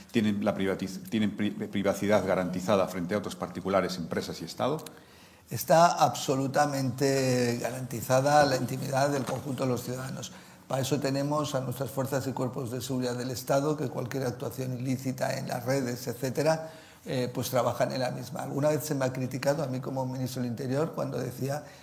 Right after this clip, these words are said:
Speaker 2: que las fuerzas y cuerpos de seguridad del Estado monitorizan, patrullan las redes. No es que estén investigando, es que vivimos la realidad, eh, física y a nadie le,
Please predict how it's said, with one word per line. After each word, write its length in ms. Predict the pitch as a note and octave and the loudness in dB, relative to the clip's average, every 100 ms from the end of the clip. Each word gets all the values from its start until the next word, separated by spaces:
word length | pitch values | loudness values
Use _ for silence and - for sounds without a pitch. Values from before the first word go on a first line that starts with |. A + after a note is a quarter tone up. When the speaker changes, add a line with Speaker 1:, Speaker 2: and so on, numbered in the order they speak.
| - - | -20 -16
Speaker 2:
que 100 | - | -4
las 160 | B2+ A#2+ | -2 -2
fuerzas 380 | - A#2 C#3 - | -4 0 0 0
y 60 | |
cuerpos 320 | C#3 B2 B2+ C3 | -2 -4 -2 -2
de 80 | |
seguridad 320 | B2+ C3 B2+ B2+ | -2 2 2 2
del 140 | B2 | 0
Estado 540 | A#2 - C3+ C3+ C3+ | -2 -2 -2 2 2
monitorizan, 840 | C3+ C3 B2+ B2 B2+ B2+ C3 D#3 C#3 | 2 2 0 -2 0 0 2 2 4
patrullan 460 | B2+ - C3+ C3+ C3 | 0 -2 -2 -2 -4
las 120 | A#2 | -2
redes. 380 | D3 D#3 B2 G#2+ | 0 0 -4 -6
No 160 | C3+ | -6
es 140 | C#3+ - | -6 -2
que 80 | |
estén 280 | C3+ - C#3 | -2 0 0
investigando, 720 | B2+ B2 A#2 C3+ D#3 F3+ - - - - - | 0 -2 -2 0 0 2 -2 -4 -14 -14 -4
es 160 | B2+ | -4
que 300 | - D3+ C#3 | 2 4 4
vivimos 560 | B2 B2+ B2+ D3 D#3+ C3+ | 2 4 6 6 6 6
la 140 | C3 | 6
realidad, 580 | C3 C3+ B2 B2 C#3+ C#3+ D#3+ | 6 0 0 4 4 2 0
eh, 440 | C#3 C3+ C3 B2+ C3 - - - | 0 2 0 0 -2 -6 -10 2
física 720 | E3+ D#3+ C#3+ - D#3 - - - - - - | 4 4 2 4 4 4 -8 -16 -20 -20 -6
y 140 | D#3 C3 | 2 4
a 80 | |
nadie 340 | C3+ C3+ C#3 C#3 | 4 2 2 2
le, 920 | C3 C3 C3 B2+ C3 - - - - | 2 2 2 0 -2 -6 -8 -10 -10